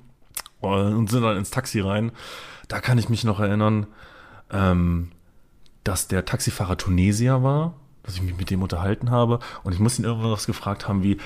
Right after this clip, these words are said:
„Ja, das muss ja auch total krank sein, irgendwie, äh, Taxifahrer zu sein und nachts hier durch München immer die betrunkenen Leute zu fahren und war selber total voll irgendwie.“ Und, ähm,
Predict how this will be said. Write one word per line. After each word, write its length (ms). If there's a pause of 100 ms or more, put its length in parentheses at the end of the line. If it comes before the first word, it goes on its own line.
(120)
„Ja, 100
das 180
muss 120
ja 80
auch 140
total 340
krank 300
sein, 180
irgendwie, 380 (260)
äh, 160
Taxifahrer 540
zu 100
sein 220
und 120
nachts 280
hier 260
durch 220
München 320
immer 120
die 80
betrunkenen 460
Leute 320
zu 140
fahren 260
und 100
war 100
selber 300
total 320
voll 280
irgendwie.“ 420 (600)
Und, 560
ähm, 560